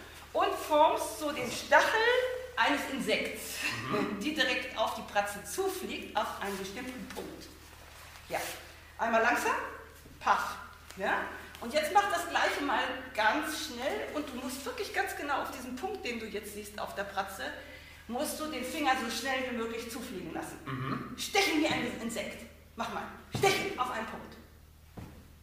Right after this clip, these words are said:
Speaker 1: Richtig. Jetzt nimm mal die Fläche, nimm mal die Ha-, Hand nicht als Stachel, sondern eine Fläche und du gehst, triffst so auf die Fläche.
Speaker 2: Flache Hand praktisch und
Speaker 1: Ja. Was meinst du, welche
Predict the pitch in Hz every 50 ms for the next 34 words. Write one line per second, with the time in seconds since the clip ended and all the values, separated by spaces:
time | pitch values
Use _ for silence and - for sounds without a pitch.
0 | - - - - - - - - 233 311 415 - - - - - - - 254 294
1 | - - 302 311 311 311 302 - 311 - - 240 - - - 349 415 - - -
2 | - - - - - - - - - 233 269 277 - 240 240 254 - 240 240 -
3 | 233 - - - - - 277 277 294 - - - - - - - - 214 220 226
4 | - - - 196 160 - - - 220 220 - 392 - - - - - - - -
5 | - - - - - 269 302 330 330 330 - - - - - - - - - 240
6 | 269 277 - 285 - - 302 - - - - - - - 269 285 277 - - -
7 | - - - - - 254 233 269 285 269 269 254 269 - 302 320 - - - -
8 | 466 - - - - - - - 175 160 - - 156 139 - - - - - -
9 | - 143 139 139 156 165 165 165 165 165 - 185 185 - - 139 139 - - -
10 | - - - - - - - - - - - - - - - - - - - 339
11 | 427 - - - 370 339 262 233 233 - - - 180 165 175 - 254 311 415 -
12 | - - -